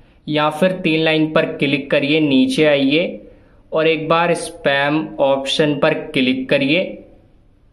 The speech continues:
तो हो सकता है आपका मैसेज आपको स्पैम फोल्डर में मिल जाएगा।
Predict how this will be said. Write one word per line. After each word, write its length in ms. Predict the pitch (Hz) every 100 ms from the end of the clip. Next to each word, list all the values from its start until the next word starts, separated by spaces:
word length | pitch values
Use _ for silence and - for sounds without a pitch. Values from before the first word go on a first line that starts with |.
| _ _ _ _ _ _ _ - - 156
तो 80 |
हो 200 | 143 147
सकता 380 | 175 196 - 185
है 160 | 165 175
आपका 320 | 160 - 170
मैसेज 720 | 151 143 139 - 160 151 156 151
आपको 380 | 135 135 160 151
स्पैम 460 | - - 135 143
फोल्डर 500 | 151 165 156 156 156
में 160 | 156 160
मिल 300 | 139 135 147
जाएगा। 540 | 139 156 156 151 151